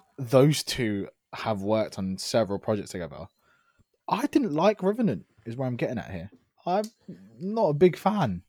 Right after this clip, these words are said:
for some reason, even though it's the flipping, the one that Leo finally won a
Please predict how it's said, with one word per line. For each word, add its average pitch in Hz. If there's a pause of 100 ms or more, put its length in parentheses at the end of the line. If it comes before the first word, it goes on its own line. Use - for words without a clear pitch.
for -
some 110
reason, 98 (300)
even 160
though 165
it's 139
the 127
flipping, 139 (240)
the 127
one 131
that 113 (120)
Leo 123
finally 107
won 104
a 98